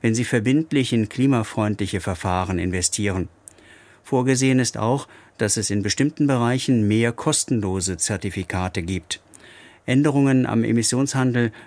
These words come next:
waren insbesondere von der Industrie gefordert worden. Die Grünen kritisierten die Vorschläge der Kommission als Rückschlag für den Klimaschutz. Die klimapolitische Sprecherin der Grünen Bundestagsfraktion, Badum,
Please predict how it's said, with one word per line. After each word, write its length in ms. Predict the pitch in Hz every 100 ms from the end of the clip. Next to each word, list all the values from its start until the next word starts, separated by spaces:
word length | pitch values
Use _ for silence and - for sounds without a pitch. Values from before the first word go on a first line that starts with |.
| _
waren 420 | 110 104 101 101
insbesondere 640 | 95 127 - 117 113 110 107
von 180 | 120
der 100 | 104
Industrie 520 | 101 110 107 - 131 85
gefordert 560 | 90 - 92 90 87
worden. 320 | 101 92 98 - _ _ _ _ - - - -
Die 60 | 120
Grünen 460 | 107 123 143 165 180
kritisierten 680 | 180 165 135 110 165 - 101
die 120 | 92
Vorschläge 600 | - 110 104 - 104 101
der 100 | 101
Kommission 580 | 104 107 104 117 139 147
als 280 | 98 -
Rückschlag 600 | 101 135 - - 92 85 -
für 140 | 113
den 180 | 98 90
Klimaschutz. 800 | - 117 101 85 90 82 - - _ - - - - _
Die 120 | 98 85
klimapolitische 920 | - 127 135 110 117 110 107 104 101
Sprecherin 540 | - - 101 117 107
der 80 | 101
Grünen 400 | - 104 110 104
Bundestagsfraktion, 1080 | 98 113 117 120 110 - 110 - 120 123 110
Badum, 560 | 101 98 110 123 135